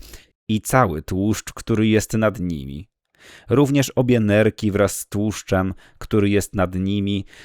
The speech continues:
który sięga aż do lędźwi, a także płat tłuszczu, który jest na wątrobie. Przy nerkach go oddzieli.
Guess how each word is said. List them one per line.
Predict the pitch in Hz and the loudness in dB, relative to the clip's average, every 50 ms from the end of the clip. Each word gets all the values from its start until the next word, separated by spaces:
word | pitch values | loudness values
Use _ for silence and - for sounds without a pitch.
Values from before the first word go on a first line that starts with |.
| - - | -20 -18
który | - - - 110 110 117 107 | -10 -4 0 2 2 2 2
sięga | - - - 117 113 117 120 107 110 104 - | 0 0 0 0 0 0 0 0 -2 -2 0
aż | - 113 104 92 92 | 0 -2 -2 -2 -2
do | 92 107 | 0 2
lędźwi, | 104 104 104 104 107 104 95 82 85 90 92 95 98 - - _ _ _ _ _ - | 2 4 4 2 2 0 -2 -4 -4 -4 -2 -2 -4 -4 -8 _ _ _ _ _ -6
a | - 107 113 | -4 -2 0
także | - 131 143 123 120 135 123 | 0 0 0 0 0 0 0
płat | - - 110 98 - - - | 2 4 4 4 4 0 -4
tłuszczu, | - - 90 92 107 113 104 - - - 110 | -10 -8 -4 -2 -2 -2 -4 -4 -6 -6 -6
który | - - - - 101 95 98 | -6 -6 -4 -2 -2 0 2
jest | 95 92 90 - - 101 | 2 0 -2 -2 -4 -4
na | 98 92 87 | -2 -2 -2
wątrobie. | 87 90 87 80 - 82 71 65 64 69 73 80 87 - _ _ _ _ _ _ _ _ _ _ _ _ _ | -2 -4 -6 -6 -6 -6 -6 -6 -6 -8 -8 -8 -10 -12 _ _ _ _ _ _ _ _ _ _ _ _ _
Przy | - - - 123 120 | -12 -4 -2 0 0
nerkach | 117 113 107 98 95 - - 98 90 82 | 2 2 2 2 0 -2 -2 -4 -4 -4
go | - 92 87 82 | -2 -2 0 0
oddzieli. | 80 80 80 80 76 - 80 71 69 69 71 78 92 | -2 -2 -6 -10 -10 -8 -8 -8 -8 -10 -12 -12 -14